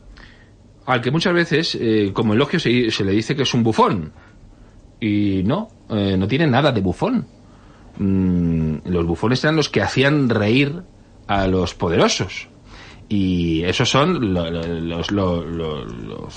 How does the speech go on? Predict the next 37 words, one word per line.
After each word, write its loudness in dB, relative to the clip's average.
pues, -12
gente 0
ba-, 2
basurienta 0
como 2
Tony 2
Soler 2
o 2
Tony 4
Albá. 2
Los -2
humoristas 2
de 2
la, 2
de, 2
de, 2
de 0
la, 0
de 2
esa 2
máquina 2
de, 4
de, 2
de, 2
de 0
esa 0
maquinaria 2
del 4
odio 4
que 0
es 0
T 2
V 2
tres. -2
Pero -2
Albert -4
Boadella, 2